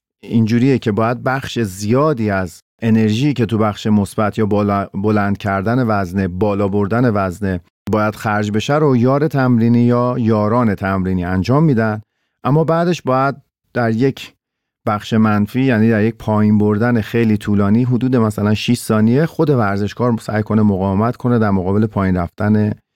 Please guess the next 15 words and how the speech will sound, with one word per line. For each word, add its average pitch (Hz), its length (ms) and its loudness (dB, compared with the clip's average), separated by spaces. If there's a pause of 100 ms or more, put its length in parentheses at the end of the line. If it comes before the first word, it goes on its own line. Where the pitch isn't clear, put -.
(300)
وزنه. 90 500 -6 (680)
سیستم 170 380 -2
رست 160 320 0
پاس 160 260 0
هم 165 120 2
میگه 156 200 0
که 156 140 -4
بعد 147 200 0
از 147 100 2
ناتوانی 123 540 0
بیاین 139 200 0
پونزده 123 320 2
ثانیه 123 280 0
استراحت 113 440 0
کنین، 143 400 -2